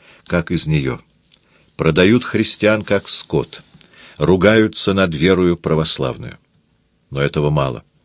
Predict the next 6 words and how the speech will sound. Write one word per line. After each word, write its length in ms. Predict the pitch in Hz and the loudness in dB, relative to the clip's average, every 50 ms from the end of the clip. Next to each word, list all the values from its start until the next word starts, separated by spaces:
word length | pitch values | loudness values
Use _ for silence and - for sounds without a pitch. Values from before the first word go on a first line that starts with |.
| _ _ _ - - _ - - - | _ _ _ -20 -20 _ -20 -10 -2
Русское 580 | - 151 180 226 - - - - 98 95 95 | 0 2 2 2 2 0 0 2 4 4 4
царство 640 | 92 - - 95 95 104 101 - - - 101 104 101 | 2 2 2 2 2 2 0 -4 -4 -2 0 0 0
платит 560 | 101 _ - 85 78 82 95 98 85 98 87 | 0 _ -4 0 2 2 2 2 2 0 -2
бусурманам 720 | 82 78 85 80 - - 85 78 80 85 92 92 90 87 85 | -2 -2 -4 -2 0 0 2 2 2 2 2 2 2 0 2
ежегодную 720 | 80 80 78 - 87 71 80 87 85 73 82 82 82 82 | 2 0 0 0 -2 0 2 0 0 2 2 2 2 2
дань, 320 | 73 69 80 71 - - | 2 2 0 0 -2 -4